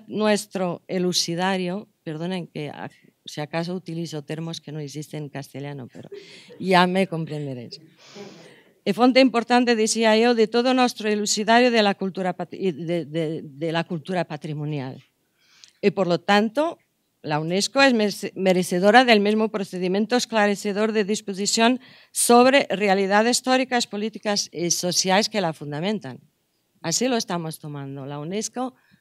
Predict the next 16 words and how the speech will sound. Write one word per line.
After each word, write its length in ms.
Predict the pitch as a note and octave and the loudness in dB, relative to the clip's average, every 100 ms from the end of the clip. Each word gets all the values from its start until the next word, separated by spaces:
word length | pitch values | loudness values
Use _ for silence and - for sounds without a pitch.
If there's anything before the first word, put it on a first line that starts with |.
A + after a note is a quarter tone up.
| _ _ | _ _
como 200 | E3+ F3 | -8 -8
un 60 | |
facto 440 | D#3+ F3 F3 - F3 | -6 -6 -8 -12 -14
cultural. 600 | C#3 C#3 C3+ B2 D#3+ - _ _ _ _ _ _ _ _ _ _ _ - _ _ | -16 -18 -16 -16 -16 -20 _ _ _ _ _ _ _ _ _ _ _ -20 _ _
Es 140 | D#3 | -12
sujeta 800 | - D#3+ D#3 F3+ - A3 C4+ - _ | -10 -8 -6 -8 -4 -4 -4 -8 _
a 100 | D#3+ | -16
con-, 320 | - D#3+ D#3+ C3 | -12 -12 -10 -10
a 100 | D3 | -10
contextos 600 | - D3+ F3+ - A3+ A3 | -8 -6 -6 -4 -6 -6
políticos 580 | E3+ F#3 F#3 F#3+ F#3 | -8 -8 -8 -10 -8
y 80 | E3 | -8
sociales 720 | D#3 D#3 - E3+ F3+ F#3+ G3 - _ _ _ | -10 -12 -6 -4 -2 -4 -8 -12 _ _ _
y 100 | G3+ | -4
culturales 720 | - F3 D3+ E3 E3+ F#3+ G3+ D3 | -2 -4 -4 -2 0 0 -2 -6
determinados. 920 | D3+ C#3+ C#3 B2+ A2+ - B2 - | -10 -8 -8 -8 -10 -16 -20 -20